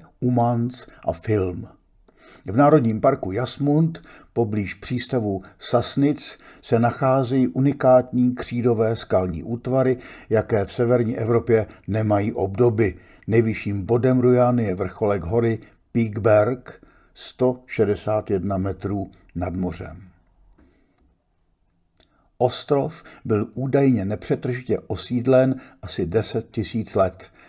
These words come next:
Dnes má kolem osmdesáti pěti tisíc obyvatel. Bylo tu nalezeno značné množství stop po civilizacích z doby kamenné, bronzové a železné.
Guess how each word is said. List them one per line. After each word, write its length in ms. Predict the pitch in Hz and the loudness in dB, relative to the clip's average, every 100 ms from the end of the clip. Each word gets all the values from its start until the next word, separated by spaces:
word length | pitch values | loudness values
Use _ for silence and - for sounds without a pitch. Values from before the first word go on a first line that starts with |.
| _ - | _ -4
Dnes 360 | 101 131 - | 0 0 0
má 260 | 131 120 127 | -2 0 -2
kolem 320 | 127 113 110 113 | 0 2 2 -2
osmdesáti 720 | 127 117 110 104 127 98 95 | -6 -2 -2 0 -2 -2 -4
pěti 360 | 85 98 87 90 | -4 -4 -4 -10
tisíc 440 | - - - - | -12 -14 -14 -10
obyvatel. 760 | - 123 123 127 135 131 127 - - _ - - | -2 2 2 2 2 2 0 -6 -18 _ -16 -2
Bylo 260 | 110 104 | 0 0
tu 240 | - 98 87 - - | -2 -4 -4 -10 -2
nalezeno 600 | 104 107 107 117 113 101 | 4 4 4 0 0 0
značné 560 | 117 135 - 120 117 | 0 -2 -2 -2 0
množství 560 | 117 117 110 - 101 90 | 0 0 -4 -10 -10 -10
stop 520 | - - 120 117 - - - - | -12 -2 -2 -2 -8 -20 -20 -12
po 120 | 80 | -10
civilizacích 800 | - 131 127 131 120 117 127 117 | 0 2 2 2 0 -2 -4 -2
z 20 | |
doby 240 | 107 92 90 | 0 -2 -2
kamenné, 640 | - 131 139 135 135 131 - - - | 0 2 4 6 4 2 -4 -18 -8
bronzové 800 | 110 107 113 104 110 113 110 110 - - | -2 0 0 2 4 4 2 0 -8 -4
a 100 | 95 | -4
železné. 800 | 92 98 104 92 104 101 92 90 | 0 2 4 2 2 0 0 -6